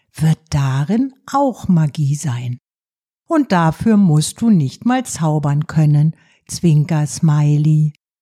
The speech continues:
So, genug weise Worte von deiner alten Tante Christel.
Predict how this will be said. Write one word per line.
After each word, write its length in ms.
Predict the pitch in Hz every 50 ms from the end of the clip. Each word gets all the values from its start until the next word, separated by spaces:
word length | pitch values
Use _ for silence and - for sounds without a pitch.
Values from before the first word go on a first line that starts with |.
| _ _ _ _ -
So, 300 | - - 147 139 147 143 _ _ _ _ _ _ _ _ _
genug 600 | _ - 165 170 160 160 180 226 269 269 _ -
weise 500 | - 139 131 135 143 147 135 - 127 - -
Worte 440 | 139 139 151 156 - _ 202 214 214 - _ _ _ _ _ _
von 220 | - - 151 147 -
deiner 380 | 123 120 123 120 117 117 - _ _ _ _
alten 800 | - 165 165 175 180 180 185 185 - _ 190 190 190 185 190 _
Tante 480 | - - - 135 127 131 139 - 247
Christel. 840 | 240 - - - 185 170 160 - - _ - 190 180 185 180 175 170